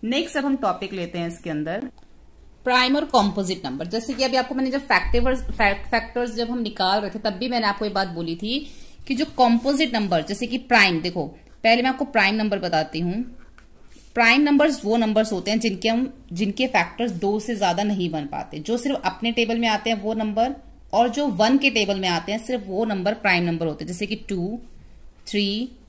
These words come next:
फ़ाइव, सेवन, उसके बाद इलेवन, थर्टीन, इस टाइप के जो नंबर्स होते हैं ये इनके फैक्टर्स नहीं बनते, इसलिए क्या है?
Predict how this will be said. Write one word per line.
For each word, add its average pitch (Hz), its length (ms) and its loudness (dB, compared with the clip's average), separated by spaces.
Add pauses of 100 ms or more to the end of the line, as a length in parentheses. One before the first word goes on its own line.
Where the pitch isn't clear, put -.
(300)
फ़ाइव, 185 440 2 (400)
सेवन, 185 600 2 (2000)
उसके 202 220 -4
बाद 208 220 4
इलेवन, 190 460 8 (340)
थर्टीन, 202 640 2 (360)
इस 294 220 2
टाइप 277 180 6
के 285 80 0
जो 262 80 2
नंबर्स 214 360 6
होते 180 260 0
हैं 202 260 -2 (280)
ये 240 260 -2
इनके 214 400 -4
फैक्टर्स 233 520 -2
नहीं 180 200 -2
बनते, 165 300 -4
इसलिए 214 340 -4
क्या 220 220 0
है? 247 200 -2